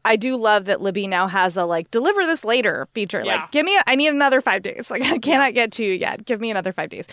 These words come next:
Speaker 1: But I often will be like, "Oh, I do actually wanna read that right now." And then, yeah, what's sort of, like, lying around my house, been waiting for me to pick it up for a thousand years? It is not organized, I guess is what I'm telling you. It is
Speaker 2: Mm-hmm.
Speaker 1: extremely dictated by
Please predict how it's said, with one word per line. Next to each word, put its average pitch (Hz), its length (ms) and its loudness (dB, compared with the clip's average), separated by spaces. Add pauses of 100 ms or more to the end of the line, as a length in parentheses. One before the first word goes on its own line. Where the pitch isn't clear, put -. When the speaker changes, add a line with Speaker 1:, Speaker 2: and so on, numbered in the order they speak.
(180)
Speaker 1:
But 254 460 4
I 233 100 4
often 220 480 2
will 196 180 2
be 185 120 0
like, 175 180 -2
"Oh, - 180 4
I 214 100 2
do 240 340 -2
actually 180 280 -4
wanna 175 200 -6
read 165 140 -10
that 160 140 -8
right 147 160 -10
now." - 240 -12 (260)
And 262 220 4
then, 254 540 2
yeah, 254 260 4
what's 190 340 2
sort 247 240 -2
of, 214 120 0
like, 196 260 0
lying 185 480 0
around 175 260 2
my 170 140 -2
house, 175 320 -2
been 180 180 -6
waiting 175 300 -4
for 185 160 -12
me 170 280 -8
to 175 120 -16
pick 185 180 -12
it 170 60 -2
up - 160 -4
for 160 140 -8
a 160 40 -4
thousand 156 360 -6
years? - 240 -10
It 381 80 4
is 427 120 4
not 294 220 4
organized, 185 580 -2
I 196 100 -2
guess 190 200 -2
is 202 140 -10
what 190 120 -2
I'm 175 140 -2
telling 165 300 -4
you. 160 100 -6
It 220 80 -2
is 254 120 2
Speaker 2:
Mm-hmm. 269 80 -4
Speaker 1:
extremely 262 760 -4
dictated 190 640 -2
by 170 460 0